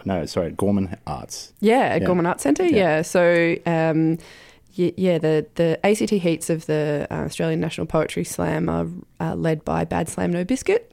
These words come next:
Speaker 2: who people may otherwise know as the people who run the Bad Slam No Biscuit
Speaker 1: Yeah.
Speaker 2: Poetry Slam at
Speaker 1: We had
Speaker 2: the Phoenix.
Speaker 1: Andrew Gallan on Subject A C T a couple of weeks ago. So,
Speaker 2: Yeah,
Speaker 1: yeah, yeah.
Speaker 2: fab. So Andrew and his crew, uh, will be running that, and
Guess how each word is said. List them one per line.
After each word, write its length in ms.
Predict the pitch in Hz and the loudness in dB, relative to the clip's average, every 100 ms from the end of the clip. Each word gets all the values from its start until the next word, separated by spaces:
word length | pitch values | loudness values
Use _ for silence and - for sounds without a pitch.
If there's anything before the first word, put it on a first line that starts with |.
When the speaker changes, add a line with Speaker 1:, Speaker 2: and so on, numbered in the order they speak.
| - | -8
Speaker 2:
who 160 | 180 175 | -6 -4
people 440 | - 175 180 180 - | -6 -6 -4 -6 -4
may 200 | 175 - | -4 -4
otherwise 480 | 185 180 180 175 | -4 -2 -2 -2
know 200 | 185 175 | -2 0
as 180 | 175 180 | 0 -2
the 60 | - | -8
people 260 | 185 180 185 | -10 -2 2
who 120 | 175 | 4
run 240 | 175 170 | 4 2
the 60 | 175 | 2
Bad 200 | 175 180 | 2 0
Slam 200 | - 180 | 0 2
No 80 | 175 | 2
Biscuit 240 | 185 190 | 0 -2
Speaker 1:
Yeah. 40 | 185 | 2
Speaker 2:
Poetry 300 | 165 - 190 | 0 2 0
Slam 360 | 202 196 294 | 2 2 4
at 40 | 254 | 4
Speaker 1:
We 60 | |
had 160 | 110 107 | 4 4
Speaker 2:
the 60 | 98 | 6
Phoenix. 260 | 220 104 | 4 4
Speaker 1:
Andrew 140 | 107 95 | 2 2
Gallan 340 | 87 87 87 | 2 2 2
on 80 | 85 | 0
Subject 340 | 85 82 87 85 | 0 -2 0 -2
A 80 | |
C 120 | 80 - | -2 -4
T 140 | - | -4
a 60 | 76 | -4
couple 220 | - - | -4 -6
of 20 | |
weeks 180 | 76 - | -6 -10
ago. 140 | - - | -14 -10
So, 40 | - | -2
Speaker 2:
Yeah, 400 | 180 165 - 180 | 0 0 0 0
Speaker 1:
yeah, 180 | 147 - | -2 -4
yeah. 80 | - | -2
Speaker 2:
fab. 240 | 180 156 | 0 -2
So 160 | 165 175 | 0 2
Andrew 340 | 175 180 190 | 2 2 2
and 80 | 175 | 0
his 180 | 160 156 | 0 -4
crew, 480 | - 165 165 165 - | 0 2 4 2 0
uh, 260 | 170 165 165 | -2 -2 -2
will 120 | 170 | -2
be 100 | 165 | -2
running 300 | 165 165 165 | 0 0 0
that, 200 | 196 240 | 2 2
and 160 | 190 | 2